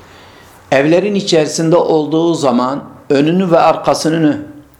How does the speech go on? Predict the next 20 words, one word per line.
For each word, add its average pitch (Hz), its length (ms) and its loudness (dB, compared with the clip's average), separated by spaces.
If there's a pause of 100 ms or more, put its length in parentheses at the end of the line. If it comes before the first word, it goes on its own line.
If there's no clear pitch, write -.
(120)
kıbleye 135 440 0
vermekte 131 540 -2
bir 135 160 0
beis 131 300 -2
yoktur. 147 360 -2
Çünkü 175 680 -2 (380)
dört 156 440 0 (400)
duvar 131 340 2
arasındadır 101 800 -6 (160)
diyorlar. 92 460 -8 (920)
Ve 170 280 0 (100)
buna 175 480 -2
delil 160 240 0
olarak, 143 640 -2 (1200)
delil 147 300 4
olarak 123 440 -2
Allah 156 260 2
Resulü 143 200 -4
Aleyhisselatü 131 260 -2
Vesselam, 120 480 -2